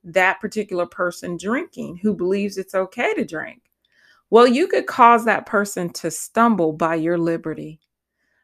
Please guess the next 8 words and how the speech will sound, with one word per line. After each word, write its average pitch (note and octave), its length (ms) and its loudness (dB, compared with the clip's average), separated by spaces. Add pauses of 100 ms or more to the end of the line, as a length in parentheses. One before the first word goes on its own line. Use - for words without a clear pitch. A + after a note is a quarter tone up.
(120)
by E3+ 140 6
your G#3 280 4
liberty G#3+ 640 2
and F3 220 -4
by F3 200 0
your F3 200 -2
beliefs, F#3 520 -6
because F3 520 -8